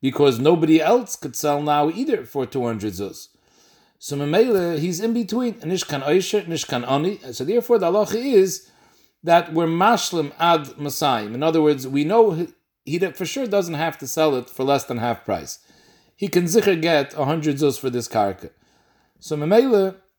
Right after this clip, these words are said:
up to a hundred zuz, we're willing to give him and let him sell it and get the rest.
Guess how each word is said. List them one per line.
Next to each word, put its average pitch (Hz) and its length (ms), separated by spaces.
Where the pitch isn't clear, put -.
up - 240
to 190 140
a 147 60
hundred 196 320
zuz, 175 500
we're 156 180
willing 151 340
to 131 120
give 110 240
him 165 180
and 165 140
let 190 140
him 208 160
sell 240 320
it 202 120
and 180 140
get 175 180
the 135 120
rest. 104 420